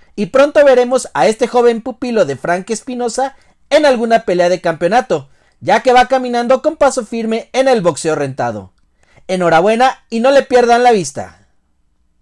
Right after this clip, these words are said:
El estadounidense Montana Love se agenció el título superligero de Norteamérica avalado por la fip al derrotar por decisión unánime al mexicano Gabriel Goyaz.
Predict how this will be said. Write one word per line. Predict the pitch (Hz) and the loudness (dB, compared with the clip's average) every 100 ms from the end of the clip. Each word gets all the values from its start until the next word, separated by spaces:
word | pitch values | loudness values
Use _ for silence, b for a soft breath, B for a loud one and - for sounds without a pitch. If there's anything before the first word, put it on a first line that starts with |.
| _ _ _ _ _ _ _ _ _ _ _ | _ _ _ _ _ _ _ _ _ _ _
El | - 226 | 0 0
estadounidense | 247 285 285 269 240 226 - - | 4 2 2 -2 0 0 -2 -10
Montana | - 117 143 165 196 | -10 -8 -4 -2 2
Love | 214 247 - - _ | 0 0 -18 -20 _
se | - | -2
agenció | 294 311 226 214 214 | 0 0 -2 -2 -2
el | 196 185 | -2 -6
título | 175 165 170 165 | -8 -8 -2 -2
superligero | - - 220 170 170 156 156 | -4 -4 -4 -4 -4 -4 -2
de | 196 | -2
Norteamérica | 233 214 196 196 190 - 190 - | -2 -2 -4 -4 -6 -2 -2 0
avalado | 240 262 233 208 202 | 2 4 4 2 0
por | 220 220 | -4 -2
la | 180 | -4
fip | - 202 _ - _ - | -4 -10 _ -20 _ -2
al | 247 | 2
derrotar | 269 233 180 208 196 | 2 0 0 0 0
por | 233 | -2
decisión | 220 214 170 185 180 | 0 -2 -4 -6 -6
unánime | 180 175 180 185 - | -6 -6 -6 -10 -2
al | 226 | -2
mexicano | 226 214 151 160 151 139 | -2 -10 -6 -6 -4 -4
Gabriel | 127 127 131 | -4 -4 -8
Goyaz. | 117 101 76 - - - | -8 -14 -18 -18 -18 -20